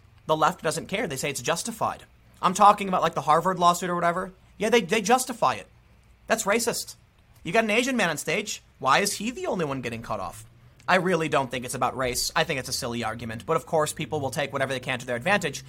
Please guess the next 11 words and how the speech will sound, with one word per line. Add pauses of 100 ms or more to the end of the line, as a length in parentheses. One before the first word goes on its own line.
(200)
I
think
they're
cutting
off
Yang
on
purpose
because
they're
cheaters